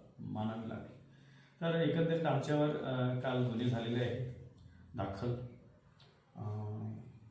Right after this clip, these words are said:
ते आता कसे स्टँड होतात हायकोर्टामध्ये, त्याच्यामध्ये, अ,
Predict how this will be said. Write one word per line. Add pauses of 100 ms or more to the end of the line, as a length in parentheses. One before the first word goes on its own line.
(100)
ते
आता
कसे
स्टँड
होतात (300)
हायकोर्टामध्ये, (420)
त्याच्यामध्ये, (560)
अ,